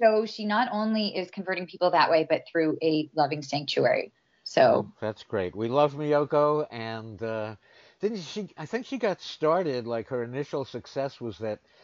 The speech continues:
Speaker 2: she won a chocolate chip cookie,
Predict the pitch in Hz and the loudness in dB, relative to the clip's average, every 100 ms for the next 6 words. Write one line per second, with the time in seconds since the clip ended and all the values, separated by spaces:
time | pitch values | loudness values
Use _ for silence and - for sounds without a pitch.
0 | _ _ - 139 127 123 135 139 135 135 | _ _ -14 -6 -6 -4 -4 -4 -8 -12
1 | - 107 - 135 135 139 - 139 123 _ | -12 -12 -8 -8 -6 -8 -8 -8 -8 _
2 | - 165 - 160 151 147 | -8 -8 -6 -6 -6 -8